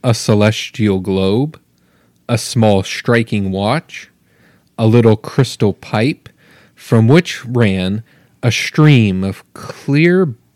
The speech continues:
blood red liquor. And a skull with a white serpent crawling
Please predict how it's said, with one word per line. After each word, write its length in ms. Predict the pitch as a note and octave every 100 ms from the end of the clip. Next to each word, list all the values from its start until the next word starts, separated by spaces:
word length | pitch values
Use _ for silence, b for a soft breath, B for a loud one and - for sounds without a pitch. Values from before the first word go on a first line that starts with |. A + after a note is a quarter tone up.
| _ _
blood 500 | A2+ G#2+ B2 C#3 C3+ - -
red 420 | G#2 G2 G#2 G#2 _ -
liquor. 600 | G2 F#2+ F#2 - - _ _ _ _ _ b b b b b b b C#3
And 160 | D#3
a 60 | F3
skull 760 | - - - E3+ E3 D3+ - - _ b b b
with 220 | B2 B2
a 80 | A#2+
white 420 | A2+ D3+ F#3 -
serpent 580 | - C#3+ B2 C3+ B2 -
crawling 720 | - C#3+ C#3+ D#3 D#3+ D#3